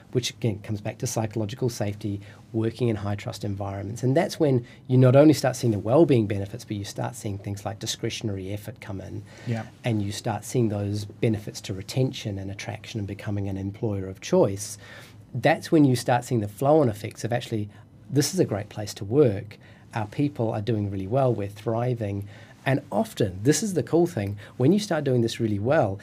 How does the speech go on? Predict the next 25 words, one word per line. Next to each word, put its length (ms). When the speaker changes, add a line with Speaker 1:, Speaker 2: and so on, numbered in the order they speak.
Speaker 1:
it's 180
a 80
really 680
insulating 720
factor 640
if 180
you're 100
working 340
in 80
a 40
really 220
tough 320
environment, 760
or 120
if 120
you're 80
working 380
in 80
a, 160
an 120
industry 520
that's 200
really 220
challenged 580
systemically. 840